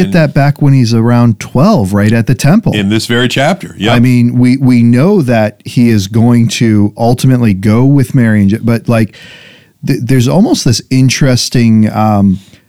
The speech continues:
Speaker 2: reminder here. And
Speaker 1: Yeah.
Speaker 2: again, we're told the same thing, right? She ponders these things in her heart. Like,
Speaker 1: Yes.
Speaker 2: like, th-, she's,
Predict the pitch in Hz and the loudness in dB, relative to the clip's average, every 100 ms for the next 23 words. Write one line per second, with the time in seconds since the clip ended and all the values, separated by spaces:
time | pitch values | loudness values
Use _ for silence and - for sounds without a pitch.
0 | _ _ _ 117 123 120 120 156 277 254 | _ _ _ -2 2 2 2 2 2 2
1 | 175 127 110 101 - 107 _ - 147 139 | 0 0 -2 -4 -8 -12 _ -2 0 2
2 | 175 247 135 123 156 143 127 - 120 104 | 2 2 0 0 0 0 0 0 0 2
3 | 226 131 117 - 127 101 - 139 151 139 | 2 2 0 -2 -2 -2 -2 2 2 2
4 | 117 113 107 - 175 185 104 101 - - | 0 0 -2 0 0 0 0 -2 -6 -12
5 | _ _ 127 113 110 104 98 175 123 117 | _ _ -2 0 2 0 0 0 0 -2
6 | 95 131 120 104 139 131 143 120 | -2 0 -2 0 -2 -2 0 0